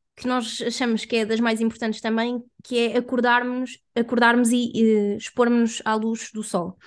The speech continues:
Ahm, e nós estamos constantemente a dizer isto, eh, e há muitas maneiras, eh, de o fazer, ou a passear o cão, eh, ou a tomar um pequeno almoço à janela, mas expormos-nos à, à luz, mesmo em dias nublados, como o de hoje, não sei como é que vai estar na quarta-feira, <laughs> mas hoje,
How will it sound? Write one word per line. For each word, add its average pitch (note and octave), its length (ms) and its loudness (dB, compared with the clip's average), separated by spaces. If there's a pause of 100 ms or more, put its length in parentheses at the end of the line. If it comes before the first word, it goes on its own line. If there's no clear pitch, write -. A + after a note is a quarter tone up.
(380)
Ahm, A3 440 6
e A3+ 100 6
nós A#3 140 6
estamos A#3+ 220 2
constantemente A#3+ 600 2
a A3 40 2
dizer A3 340 2
isto, A3+ 500 -4 (320)
eh, A3 240 0
e G#3+ 80 0
há G#3+ 80 2
muitas A#3+ 300 0
maneiras, A#3 580 -2
eh, G3+ 320 -2
de G#3 140 -2
o A3 40 2
fazer, G#3 720 0
ou B3 280 0
a A#3 60 -2
passear A#3 440 -2
o G#3 80 -4
cão, G#3 560 -4 (320)
eh, A3 220 0
ou A3+ 580 0
a A3 120 -2 (280)
tomar A3+ 180 -2
um A3 60 -4
pequeno A3+ 180 -2
almoço A3 260 -2
à G#3+ 60 -2
janela, G3+ 720 -4 (240)
mas A3+ 420 -2 (160)
expormos-nos C4+ 680 0
à, A#3+ 120 2
à A#3+ 180 0
luz, B3+ 300 -2
mesmo C#4 300 0
em C4+ 120 -2
dias B3+ 300 -2
nublados, A3+ 760 -4
como A3+ 260 0
o - 20 0
de A3 80 2
hoje, A#3+ 240 0
não G#3+ 100 -2
sei G#3 160 -4
como G#3 140 -6
é G#3 40 -4
que G#3 60 -10
vai G#3 80 0
estar G3+ 140 -2
na G3+ 80 0
quarta-feira, G3+ 520 -2
<laughs> A3+ 80 0
mas A3 200 4
hoje, G#3 180 0